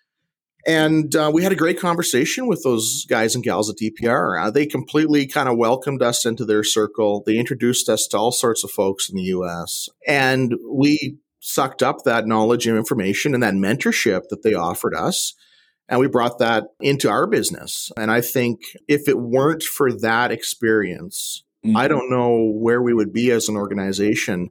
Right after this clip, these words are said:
Speaker 1: these days. Much of our expansion from a regional contractor to a national contractor has been fueled by our leadership on integrated project delivery.
Speaker 2: Mm-hmm.
Speaker 1: And I think it's made that geographic expansion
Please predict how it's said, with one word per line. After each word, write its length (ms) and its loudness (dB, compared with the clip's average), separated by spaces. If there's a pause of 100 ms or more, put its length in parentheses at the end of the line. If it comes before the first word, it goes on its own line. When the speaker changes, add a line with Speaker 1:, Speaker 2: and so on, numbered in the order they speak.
(100)
Speaker 1:
these 360 0
days. 760 0
Much 440 0
of 100 0
our 240 2
expansion 1040 -2
from 240 -2
a 80 2
regional 380 2
contractor 640 -2
to 100 -2
a 20 -2
national 400 0
contractor 720 -2 (720)
has 160 0
been 160 2
fueled 460 0
by 160 2
our 160 2
leadership 560 0
on 140 0
integrated 360 0
project 320 -2
delivery. 420 0 (140)
Speaker 2:
Mm-hmm. 500 -2
Speaker 1:
And 80 -2
I 100 2
think 220 -2
it's 200 0
made 400 2
that 180 0
geographic 560 0
expansion 800 -4